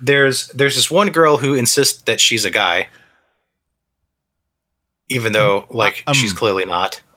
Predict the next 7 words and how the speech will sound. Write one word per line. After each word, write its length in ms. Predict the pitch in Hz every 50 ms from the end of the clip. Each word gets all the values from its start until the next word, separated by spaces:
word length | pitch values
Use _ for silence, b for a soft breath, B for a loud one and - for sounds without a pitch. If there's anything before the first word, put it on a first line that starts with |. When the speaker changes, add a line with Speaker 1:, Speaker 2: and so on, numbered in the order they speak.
| _ -
Speaker 2:
I 400 | 147 160 170 180 175 165 160 -
am 500 | - 139 131 123 120 107 98 92 87 85 - _ _ _ _ _ _ _ _ _ _
worried 540 | 95 98 95 120 165 185 185 175 170 156 131 b b b b b _
about 180 | - 101 80 -
talking 240 | - 151 151 - 151
about 200 | 143 147 135 135
that 280 | 139 135 135 - -